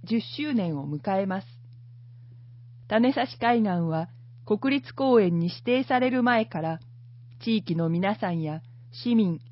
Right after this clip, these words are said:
団体などのボランティアによって、清掃活動や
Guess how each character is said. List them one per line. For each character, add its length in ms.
団 240
体 240
な 140
ど 120
の 180
ボ 100
ラ 160
ン 80
テ 100
ィ 100
ア 40
に 140
よ 100
っ 40
て、 400
清 220
掃 260
活 320
動 220
や 200